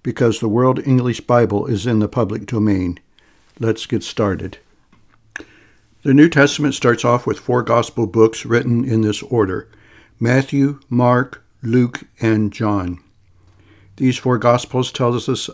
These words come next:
about the life and teaching of Jesus Christ. The four gospels and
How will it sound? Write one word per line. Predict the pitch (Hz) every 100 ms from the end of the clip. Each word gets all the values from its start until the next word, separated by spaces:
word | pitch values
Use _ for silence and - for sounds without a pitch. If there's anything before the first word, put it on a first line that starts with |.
| -
about | 101 113 113
the | - 110 110 _ _ _ _ _ _ -
life | 123 131 160 - - _ _ _ _ _ _ -
and | 139 110
teaching | 147 131 127 113
of | 104
Jesus | 110 101 113
Christ. | - 117 104 - - - _ _ _ _ _ -
The |
four | 110 139 147
gospels | 143 135 131 - 131
and | 123 113